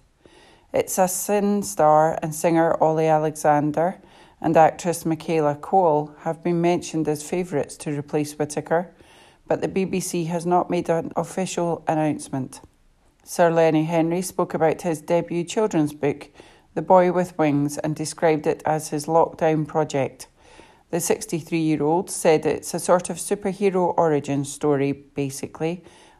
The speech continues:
I opened my head and poured out everything I remembered about comics. There is a lot of me in the book. I was bullied at school, and I wish I had those superpowers." The Graham Norton Show airs on B B C One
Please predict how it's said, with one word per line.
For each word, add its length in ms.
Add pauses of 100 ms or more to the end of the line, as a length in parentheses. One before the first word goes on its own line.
I 120
opened 360
my 140
head 300
and 160
poured 240
out 260
everything 600 (440)
I 120
remembered 480
about 320
comics. 600 (560)
There 120
is 140
a 80
lot 260
of 120
me 180
in 120
the 80
book. 420 (240)
I 80
was 220
bullied 420
at 160
school, 480
and 160
I 80
wish 260
I 80
had 260
those 260
superpowers." 840 (640)
The 60
Graham 320
Norton 420
Show 500
airs 320
on 160
B 120
B 120
C 240
One 480